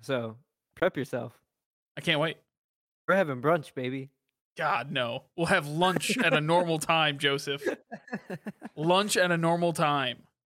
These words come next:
Speaker 1: Uh, well, I'm looking forward to that.
Speaker 2: Can't wait.
Speaker 1: In your Canadian beer.
Speaker 2: Joe, since we're peeking behind the kimono, I have to tell you something here on the podcast.
Speaker 1: Yeah.
Speaker 2: You texted me instead of your wife again.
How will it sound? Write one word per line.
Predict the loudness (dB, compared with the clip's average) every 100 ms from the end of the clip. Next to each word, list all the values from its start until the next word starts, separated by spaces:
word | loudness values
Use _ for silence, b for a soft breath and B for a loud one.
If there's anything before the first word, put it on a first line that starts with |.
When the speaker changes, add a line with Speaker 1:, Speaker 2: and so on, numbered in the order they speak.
| _ _ _ _ _ _
Speaker 1:
Uh, | 4 6 4 2 -2 -6 -10 -18 _
well, | -10 -4 -4 -4 -6
I'm | -6 -6
looking | -8 -10
forward | -8 -8 -10
to | -12
that. | -10 -12 -12
Speaker 2:
Can't | -12 -8
wait. | -8 -10
Speaker 1:
In | -6 -4
your | -4
Canadian | -4 -4 -4 -4
beer. | -6 -6 -12 _ _ _ _ 0
Speaker 2:
Joe, | 2 2
since | -2 -4 -2
we're | -2
peeking | -2 -2
behind | 0 0
the | -2
kimono, | -4 -2 -4 -4
I | -2
have | -4
to | -4
tell | -2 -2
you | -2
something | -10 -12 -12 -14 -16
here | -8 -4
on | -4
the | -4
podcast. | -8 -8 -6 -8 -10 -18 _ _ _ _ _
Speaker 1:
Yeah. | 2 2 0
Speaker 2:
You | -2
texted | 0 -2 -2
me | -4 -2
instead | -2 -4 -4
of | -4
your | -4
wife | -4 -6
again. | -8 -12